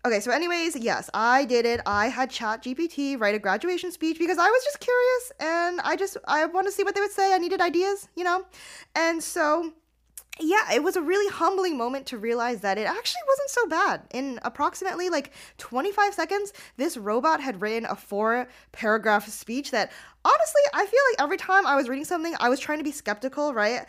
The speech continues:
I was like, "Okay, how good could this next sentence really be?" And then, like, before I could even finish reading the sentence, I would be like, "All right, all right, they, they got that one. That was pretty good. That was pretty good. I was gonna say the same thing, you know?" So, don't worry, I will include their speech at the end. But something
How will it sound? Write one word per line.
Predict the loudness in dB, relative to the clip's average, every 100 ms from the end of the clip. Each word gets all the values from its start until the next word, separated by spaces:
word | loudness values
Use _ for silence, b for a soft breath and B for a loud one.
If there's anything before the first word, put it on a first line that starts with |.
| B
I | 2
was | 2
like, | 2
"Okay, | 0 -2
how | -2 -2
good | -2
could | -2 -6
this | -6 -6
next | -8 -6
sentence | -8 -8 -6
really | -6 -4 -6
be?" | -8 -12 B B
And | 4 4
then, | 2
like, | 0
before | 0 0 0
I |
could | 0 -4
even | -4
finish | -6 -6 -6 -10 -16
reading | -10 -8 -6 -8
the |
sentence, | -8 -8 -4
I | -4
would | 0
be | -2
like, | -2 B B B B -8
"All | -2 0 0
right, | -2
all | -6
right, | -6 -6
they, | -6 -6
they | -6
got | -6
that | -8
one. | -10 -8
That | -10
was |
pretty | -10 -6
good. | -6
That | -6 _ _ -10
was | -6
pretty | -2
good. | 0
I | 0
was | 0
gonna | -6
say | -8
the |
same | -8 -10
thing, | -10
you | -10 -12
know?" | -14 B B B B
So, | -4 2 4 4 0 -8 _ _ -8
don't | -4 -4
worry, | -4 -4
I | -4
will | -2 -4
include | -4 -6 -10 -6
their | -6
speech | -8 -12 -12
at | -8
the | -8
end. | -8 -8 0
But | 2 2 -4
something | -4 -4 -2